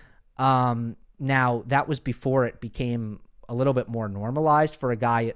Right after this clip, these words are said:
of his size to move as well. Uh, by the way, his listed weight is one ninety-two. Um, I don't know how accurate these things are. Zverev is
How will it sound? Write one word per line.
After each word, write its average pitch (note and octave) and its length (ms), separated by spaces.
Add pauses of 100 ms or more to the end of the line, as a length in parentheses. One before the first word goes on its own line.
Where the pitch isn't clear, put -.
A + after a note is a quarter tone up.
of G#2+ 140
his A#2+ 160
size A#2 360
to G#2+ 100
move A2+ 180
as B2+ 120
well. C#3+ 240 (320)
Uh, A2 160
by B2+ 140
the A#2+ 80
way, G#2+ 180
his A2+ 180 (120)
listed B2 360
weight A#2 220
is G#2 140
one A2+ 340
ninety-two. D#3+ 1200 (500)
Um, G#2 640 (1000)
I D3+ 80
don't C#3+ 180
know A2 160
how G2+ 220
accurate G2 460
these G2 180
things G2 240
are. G2 160
Zverev B2+ 880
is A2+ 360